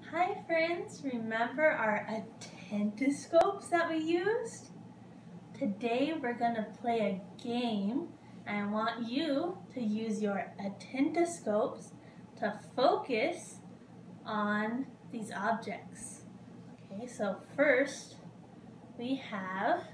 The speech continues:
this little kind of funny looking shell. Okay, this is from the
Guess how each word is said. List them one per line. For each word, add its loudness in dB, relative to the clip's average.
this -4
little 2
kind -2
of -14
funny 0
looking -2
shell. -4
Okay, -4
this -6
is -4
from 4
the -4